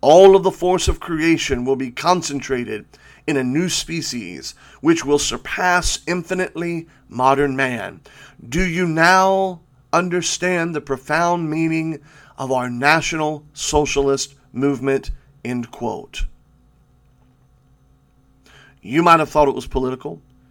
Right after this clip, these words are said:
You might have thought it was Nazism versus communism vo-, versus capitalism. All of those things were true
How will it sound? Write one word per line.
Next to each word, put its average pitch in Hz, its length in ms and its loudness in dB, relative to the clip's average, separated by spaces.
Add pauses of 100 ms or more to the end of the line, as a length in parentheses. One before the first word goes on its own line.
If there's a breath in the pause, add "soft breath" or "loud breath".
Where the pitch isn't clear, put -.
(380 soft breath)
You 139 160 -2
might 156 160 6
have 143 120 0
thought 143 220 2
it 131 80 0
was 120 160 -6
Nazism 139 640 -2
versus 131 300 -4
communism 139 760 -2
vo-, 131 320 -4
versus 135 360 -4
capitalism. 131 720 -2 (560 loud breath)
All 170 320 8
of 190 120 6
those 185 280 2
things 175 460 -2
were 147 200 -2
true 156 720 0